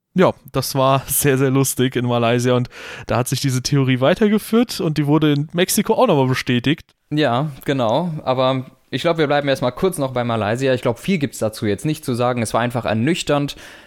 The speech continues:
Speaker 2: dass der Vorsprung von Hamilton nochmal größer wird. Ausgerechnet in Malaysia so eine heiße Strecke, wo der Ferrari wieder besser war. Wieder hat man gegen den Hauptrivalen verloren.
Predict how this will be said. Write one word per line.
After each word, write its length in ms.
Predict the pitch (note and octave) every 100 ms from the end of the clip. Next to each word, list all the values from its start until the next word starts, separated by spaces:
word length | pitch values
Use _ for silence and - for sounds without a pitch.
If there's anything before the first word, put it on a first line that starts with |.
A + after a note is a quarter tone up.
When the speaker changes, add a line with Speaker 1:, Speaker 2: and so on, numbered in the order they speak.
| _
Speaker 2:
dass 160 | B2 A#2
der 260 | A#2 A2+ -
Vorsprung 440 | - C3 - B2+
von 140 | A#2+ A2+
Hamilton 380 | A#2+ A#2+ A2 G#2+
nochmal 380 | D3+ - D#3+ B2+
größer 380 | B2+ C3+ C3+
wird. 200 | B2+ B2
Ausgerechnet 600 | - C3+ - C3 B2+ C3
in 60 | B2+
Malaysia 520 | A#2 G#2+ A2 C3 A#2
so 120 | A2+
eine 340 | A2+ A2+ G#2+ -
heiße 360 | C3+ F#3+ - C3+
Strecke, 460 | - - D3 D3
wo 80 | C3+
der 100 | C3
Ferrari 500 | - A2 B2 C3 G2+
wieder 260 | C3 F#3+ F#3
besser 340 | D3+ - C#3+
war. 180 | C3+ C3+ -
Wieder 400 | - A2+ G3+ F3+
hat 140 | C#3+ -
man 160 | C#3+ B2+
gegen 220 | C3 B2+
den 180 | B2+ A2+
Hauptrivalen 580 | B2 - C#3 A#2 A2 A2+
verloren. 480 | A2+ G#2 A2 B2+